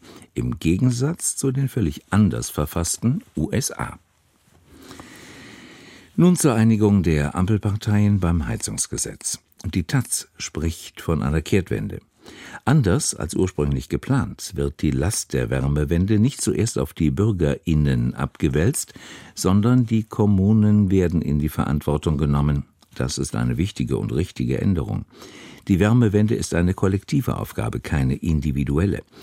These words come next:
Dass sich BürgerInnen von den bisher vorgesehenen Regelungen überfordert fühlen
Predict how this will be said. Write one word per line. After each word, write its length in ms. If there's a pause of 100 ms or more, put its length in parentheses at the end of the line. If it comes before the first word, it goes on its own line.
(400)
Dass 220
sich 220
BürgerInnen 1000 (280)
von 280
den 160
bisher 320
vorgesehenen 720
Regelungen 640
überfordert 680
fühlen 600